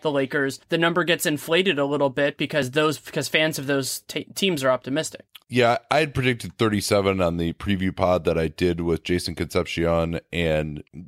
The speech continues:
Speaker 2: Jared Dubin. So they didn't even necessarily get to there, although they've kinda shut some guys down a little bit recently.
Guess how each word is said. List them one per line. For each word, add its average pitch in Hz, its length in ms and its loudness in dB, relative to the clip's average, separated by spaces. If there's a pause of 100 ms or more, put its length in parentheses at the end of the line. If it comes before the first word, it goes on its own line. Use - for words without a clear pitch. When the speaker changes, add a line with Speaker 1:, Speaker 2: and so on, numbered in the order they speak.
Speaker 2:
Jared 87 320 0
Dubin. 107 400 2 (100)
So 95 240 0
they 104 140 4
didn't 107 220 2
even 85 200 -2
necessarily 85 400 -2
get 80 200 -4
to 78 100 -12
there, 80 240 0
although 80 180 0
they've 78 220 -4
kinda 78 240 -4
shut - 260 -4
some 73 160 -12
guys 76 240 -2
down 73 220 -4
a - 20 -6
little 73 140 -6
bit 71 120 -10
recently. 76 320 -8